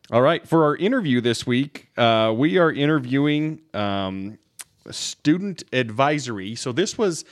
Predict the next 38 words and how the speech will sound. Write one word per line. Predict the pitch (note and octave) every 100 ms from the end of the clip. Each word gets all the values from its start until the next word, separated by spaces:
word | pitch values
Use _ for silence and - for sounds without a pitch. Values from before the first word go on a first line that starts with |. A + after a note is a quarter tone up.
| - _
something | - D#3+ D#3+ D3 B2+
put | D#3 -
together | - B2+ B2+
by | A2+ B2
the | C3
school, | B2 - A#2 A2 A#2 - _ _ _
um, | G#2+ G#2 G2 G2 F#2+
trying | - B2+ B2 B2+ B2
to | B2 C3 A2+ A2
get | G2+ A#2
a | A2+
lo-, | A#2 -
some | - G#2
school | - - D#3+ C3+
spirit | - C3+ C3 C#3 A#2+
built. | C3 B2 - - - _ -
Um, | G#2 G2+ G2 G2 G2+ - _ _ _
it's | A#2 -
a |
group | G#2+ C3 A#2
of | -
kids | B2+ A2+
that | A#2
are | A2+
working | A#2+ A#2 A2
really | A#2+ A#2+
hard, | G#2 A#2 A#2 A2+ G#2+ _ _ _ -
uh, | G2+ G2 F#2+ F#2+ F#2
around | G#2+ A#2+ B2 A#2+
the |
school | - - B2 A#2+ A#2
to | A#2
do | A#2 A#2
some | - G#2+
things | A#2+ A#2 G#2+
to | G#2+
get | A2 -
some, | - G#2